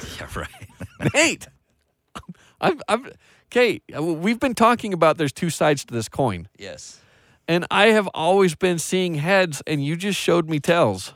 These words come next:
Speaker 1: All right, all right. Well, I'm excited to see heads also. Let's hear it.
Speaker 2: Okay, I was going, so Isaiah fifty-one, uh, verse nine. "Awake, awake, put on strength, O arm of the Lord. Awake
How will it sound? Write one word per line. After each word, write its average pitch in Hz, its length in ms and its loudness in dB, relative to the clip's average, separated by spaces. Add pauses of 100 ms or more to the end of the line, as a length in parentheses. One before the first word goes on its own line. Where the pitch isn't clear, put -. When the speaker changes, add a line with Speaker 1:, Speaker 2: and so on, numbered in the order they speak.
Speaker 1:
All 101 80 -14
right, 139 260 -14 (220)
all 113 100 -16
right. 139 240 -16
Well, 151 240 -10
I'm 131 200 -10
excited 135 420 -4
to 127 80 -2
see 139 240 0
heads 131 300 2
also. 151 360 2
Let's 110 200 -2
hear 135 140 2
it. 90 140 -2 (160)
Speaker 2:
Okay, 190 480 0
I 190 160 6
was 320 160 2
going, 196 480 0
so 165 420 0 (120)
Isaiah 202 380 4
fifty-one, 139 720 -2 (1300)
uh, 123 140 -4
verse 165 260 0
nine. 127 300 2 (340)
"Awake, 180 520 4
awake, 196 500 0
put 202 180 2
on 202 200 0
strength, 202 640 -2
O 165 240 2
arm 170 340 2
of 180 80 -2
the 208 100 2
Lord. 127 440 2 (440)
Awake 160 460 4